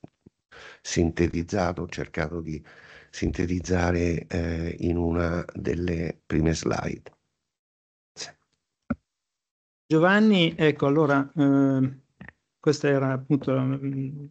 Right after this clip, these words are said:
Speaker 2: come abbiamo visto da questa prima illustrazione, come dicevo, le novità sono piuttosto significative,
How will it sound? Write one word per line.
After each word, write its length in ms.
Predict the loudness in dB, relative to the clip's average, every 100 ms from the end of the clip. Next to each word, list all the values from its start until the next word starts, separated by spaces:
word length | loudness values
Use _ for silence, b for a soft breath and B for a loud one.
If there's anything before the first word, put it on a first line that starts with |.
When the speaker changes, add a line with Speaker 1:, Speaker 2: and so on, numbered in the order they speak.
| _ _
Speaker 2:
come 140 | -2
abbiamo 260 | 0 2 2
visto 260 | 2 0 2
da 80 |
questa 280 | 2 2 2
prima 160 | 4 4
illustrazione, 540 | 4 2 -2 2 2
come 180 | 4 4
dicevo, 480 | 4 4 4 4 0 B B B 0
le 120 | 4
novità 380 | 6 4 2 2
sono 260 | 2 0
piuttosto 440 | 0 0 0 0 -2
significative, 1080 | 0 0 0 -4 -6 -4 -2 2 2 0